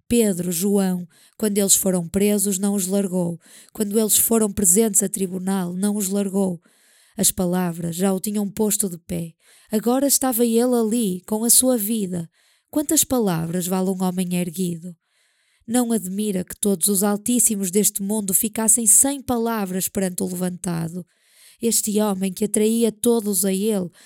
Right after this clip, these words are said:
os olhos de todos postos nele, os que vinham de todos os lados, e viam,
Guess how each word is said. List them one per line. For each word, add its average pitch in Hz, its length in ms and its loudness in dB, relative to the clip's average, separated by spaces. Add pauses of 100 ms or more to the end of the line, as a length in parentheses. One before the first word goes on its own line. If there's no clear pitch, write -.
(240)
os 240 160 0
olhos 247 320 2
de 196 100 -4
todos - 380 2
postos 220 540 0
nele, 196 420 -2 (240)
os 233 160 0
que - 100 -4
vinham 233 380 -2
de 220 100 2
todos 220 400 2
os 196 160 2
lados, 190 800 -2
e 254 140 0
viam, 196 640 2